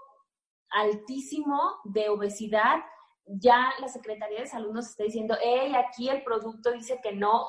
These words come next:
no sé qué más necesitemos. Ojalá que la conciencia comience a crearse desde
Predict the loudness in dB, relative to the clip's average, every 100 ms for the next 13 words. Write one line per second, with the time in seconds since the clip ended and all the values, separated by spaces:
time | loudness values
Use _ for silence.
0 | -6 -2 -2 0 -2 2 2 0 -6 -8
1 | -2 0 4 2 2 -4 -10 -2 0 2
2 | 2 2 2 2 0 -4 -4 -4 -4 -2
3 | -4 -4 -4 -4 -2 -2 -2 -2 -2 -2
4 | -2 -6 _ -8 -6 -4 -4 -4